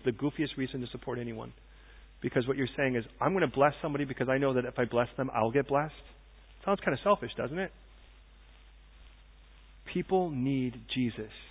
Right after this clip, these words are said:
And if that's a Jewish person, that Jewish person needs Jesus. If it's a person that's called Palestinian, they need Jesus.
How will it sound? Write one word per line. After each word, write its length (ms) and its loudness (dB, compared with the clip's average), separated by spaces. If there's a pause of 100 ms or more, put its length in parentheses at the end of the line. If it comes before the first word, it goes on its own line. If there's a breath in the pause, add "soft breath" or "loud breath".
(1800)
And 120 0
if 120 2
that's 200 2
a 60 -2
Jewish 340 -2
person, 380 -6
that 140 0
Jewish 220 -4
person 300 -6
needs 160 -2 (100)
Jesus. 360 -6 (1200)
If 160 -2
it's 140 -4
a 40 -6
person 380 -4
that's 180 -6 (100)
called 160 -4
Palestinian, 760 -2
they 180 2
need 300 -4
Jesus. 360 -6